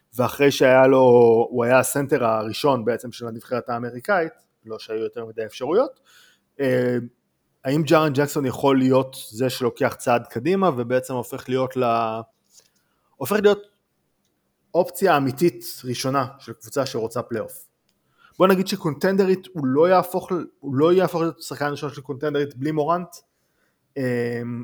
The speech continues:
אבל, אה, אבל האם הוא יכול להיות שחקן מוביל של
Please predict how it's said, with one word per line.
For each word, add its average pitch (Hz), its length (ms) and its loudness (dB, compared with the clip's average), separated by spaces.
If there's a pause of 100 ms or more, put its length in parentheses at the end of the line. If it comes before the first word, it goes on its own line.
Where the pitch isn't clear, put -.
אבל, 113 460 -6
אה, 113 880 -4 (340)
אבל 123 200 -2
האם 147 100 -2
הוא 151 80 0
יכול 143 180 -2
להיות 139 280 -2 (100)
שחקן - 460 -6
מוביל 131 280 -6
של - 140 -16